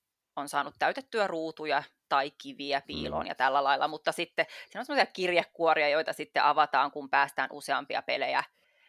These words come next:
Speaker 1: eteenpäin. Että sit ne säännöt
Speaker 2: Kyllä.
Speaker 1: tavallaan tulee niin pikkuhiljaa sieltä, että
Speaker 2: Mm.
Speaker 1: se oppiminen
Speaker 2: Sen
Speaker 1: tapahtuu
Speaker 2: oppii,
Speaker 1: siinä vähän
Speaker 2: kyllä.
Speaker 1: niin kuin salaa.
Speaker 2: Kyllä. Ja sitten vielä,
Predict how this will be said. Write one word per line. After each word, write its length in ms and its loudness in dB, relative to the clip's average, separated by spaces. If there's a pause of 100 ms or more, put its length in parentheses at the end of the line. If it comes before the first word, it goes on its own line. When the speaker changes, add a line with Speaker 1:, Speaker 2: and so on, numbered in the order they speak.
(140)
Speaker 1:
eteenpäin. 580 0
Että 180 -8
sit 160 -14
ne 80 -6
säännöt 340 6
Speaker 2:
Kyllä. 100 2
Speaker 1:
tavallaan 240 2
tulee 320 6
niin 200 -6
pikkuhiljaa 800 0
sieltä, 440 -4 (240)
että 280 -4 (280)
Speaker 2:
Mm. 300 -10 (400)
Speaker 1:
se 220 -6
oppiminen 500 -2
Speaker 2:
Sen 40 -10
Speaker 1:
tapahtuu 340 2
Speaker 2:
oppii, 140 -2
Speaker 1:
siinä 260 -2
vähän 220 2
Speaker 2:
kyllä. 60 -4
Speaker 1:
niin 80 -8
kuin 100 -14
salaa. 720 0 (1080)
Speaker 2:
Kyllä. 300 -8 (1500)
Ja 80 -6
sitten 300 -8
vielä, 200 4